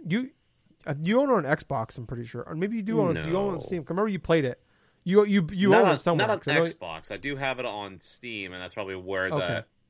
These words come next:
Speaker 2: thing ties in and stuff.
Speaker 1: Gotcha.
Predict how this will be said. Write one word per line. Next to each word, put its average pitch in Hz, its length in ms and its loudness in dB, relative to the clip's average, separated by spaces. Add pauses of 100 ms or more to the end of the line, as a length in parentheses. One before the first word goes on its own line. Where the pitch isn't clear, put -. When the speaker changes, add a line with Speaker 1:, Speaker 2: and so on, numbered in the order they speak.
(120)
Speaker 2:
thing 92 160 -10
ties 85 400 -4
in 78 240 -10
and 64 120 -20
stuff. - 400 -16 (1000)
Speaker 1:
Gotcha. 110 400 0